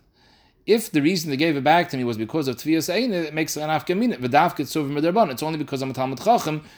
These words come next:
The halacha is only a tzuv midrabanan you give back with tviyas ein. Aval inish ba'alm, if it wouldn't be a Talmud Chacham, you wouldn't give it back. Or no, it does have to do with simanim, and therefore they would give it back to everybody.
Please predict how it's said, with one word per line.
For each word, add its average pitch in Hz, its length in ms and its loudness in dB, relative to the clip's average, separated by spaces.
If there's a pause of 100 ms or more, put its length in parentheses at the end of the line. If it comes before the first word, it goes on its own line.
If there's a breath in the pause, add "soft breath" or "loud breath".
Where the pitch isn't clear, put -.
(180 loud breath)
The 131 100 -6
halacha 175 200 2
is 160 100 0
only 185 180 0
a 165 60 0
tzuv 175 220 0
midrabanan 170 440 2
you 156 80 2
give 139 160 2
back 135 240 4
with 123 140 -6
tviyas 120 280 -2
ein. 117 220 2
Aval 123 200 0
inish 151 260 -2
ba'alm, 165 320 2
if 127 80 -4
it 135 40 -4
wouldn't 156 220 -4
be 156 80 2
a 147 80 2
Talmud 143 260 -4
Chacham, 180 380 0 (380 loud breath)
you 127 80 0
wouldn't 151 200 4
give 165 140 4
it 185 60 2
back. 226 320 4
Or 175 140 0
no, 226 220 4
it 139 40 -2
does 127 140 -6
have 160 200 -2
to 160 60 -8
do 170 80 2
with 170 100 -4
simanim, 190 440 0
and 170 60 -4
therefore 175 220 0
they 165 60 0
would 151 140 -2
give 160 100 2
it 147 100 -6
back 147 240 2
to 135 100 -4
everybody. 113 480 0